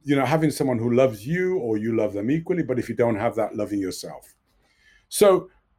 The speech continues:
what, what do I see as the starting point for everybody? If at the moment when you look in the mirror, you don't like what you see and you wanna make some changes, well, then there are numerous ways you can do it. Number one, you can actually get in touch with me. Number two,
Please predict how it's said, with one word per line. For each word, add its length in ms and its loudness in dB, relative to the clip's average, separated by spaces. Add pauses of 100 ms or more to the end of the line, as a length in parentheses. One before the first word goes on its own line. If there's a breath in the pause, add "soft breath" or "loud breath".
(300)
what, 380 2
what 160 6
do 80 8
I 100 8
see 220 4
as 100 2
the 80 -2
starting 520 0
point 240 -4
for 120 -4
everybody? 460 -6 (240)
If 140 0
at 100 2
the 80 6
moment 380 4
when 120 2
you 100 4
look 160 0
in 60 0
the 60 0
mirror, 180 0
you 80 0
don't 180 0
like 200 -2
what 160 -4
you 140 -4
see 380 -8 (540)
and 100 -2
you 100 4
wanna 160 4
make 180 2
some 160 -2
changes, 580 -2 (140)
well, 160 4
then 140 4
there 100 6
are 40 4
numerous 360 4
ways 260 4
you 80 -4
can 180 -4
do 120 -2
it. 220 -8 (240)
Number 160 2
one, 320 4
you 100 0
can 140 -2
actually 280 -4
get 160 -2
in 120 -2
touch 240 -6
with 100 -8
me. 260 -8 (800)
Number 200 4
two, 400 4